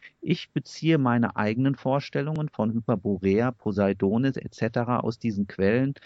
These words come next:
und lasse meiner Fantasie freien Lauf.“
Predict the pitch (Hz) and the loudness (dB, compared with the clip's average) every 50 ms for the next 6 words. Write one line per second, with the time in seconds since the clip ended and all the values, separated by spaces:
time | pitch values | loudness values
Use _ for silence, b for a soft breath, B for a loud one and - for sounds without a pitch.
0 | B B B B B - - 160 180 170 - - 104 104 104 - 131 120 110 101 | B B B B B -4 0 0 0 0 0 0 0 0 2 2 2 4 4 4
1 | 101 98 92 - - 110 98 92 101 92 92 92 98 110 135 147 - - - 90 | 4 2 0 0 0 0 0 2 0 -2 0 -2 -4 -4 -6 -6 -10 -10 -4 -2
2 | 90 95 104 113 117 107 92 85 82 85 - | 0 0 2 2 2 2 2 0 0 -2 -4